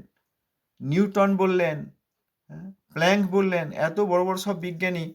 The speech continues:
তারা কেউ কিছু নন। আর আপনি এই সম্বন্ধ জ্ঞান, ভগবান, জীব আর ব্রহ্মাণ্ড তত্ত্ব জানলে তাদের জ্ঞানটাও বুঝতে পেরে যাবেন। এ বিশ্বাস আছে কারো? হ্যাঁ, আছে। তারা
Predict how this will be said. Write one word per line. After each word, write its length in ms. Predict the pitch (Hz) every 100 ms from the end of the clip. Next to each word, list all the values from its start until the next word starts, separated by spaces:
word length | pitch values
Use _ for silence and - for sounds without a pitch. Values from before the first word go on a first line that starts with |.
| _ _ _ _ _ _ _ _
তারা 220 | 160 185 208
কেউ 220 | 202 208
কিছু 220 | 202 202 214
নন। 460 | 190 190 147 160 - _ _ _ _ _
আর 120 | -
আপনি 320 | 165 170 175 208 208
এই 140 | 202
সম্বন্ধ 520 | 190 156 165 202 214 214
জ্ঞান, 420 | 202 202 180 196 - _ -
ভগবান, 520 | 120 147 175 196 202
জীব 300 | 151 170 196
আর 140 | 202 185
ব্রহ্মাণ্ড 400 | 165 185 202 202
তত্ত্ব 300 | 196 196 202
জানলে 340 | 190 185 196 196 - _ _ _ _
তাদের 320 | 160 180 214
জ্ঞানটাও 400 | 202 202 208 226
বুঝতে 300 | 202 214 196
পেরে 180 | 233 240
যাবেন। 240 | 240 175 113 - _ _ _ _ _ _ _ _ _ _ _ _ _ _ _ -
এ 120 | 156
বিশ্বাস 360 | 190 - 220
আছে 220 | 190 190 254
কারো? 260 | 254 247 - - _ _ _ _ _ _ _ _
হ্যাঁ, 260 | - 170 156
আছে। 220 | 147 - 139 - _ _ _ _ _ _ _
তারা 340 | 165 226 269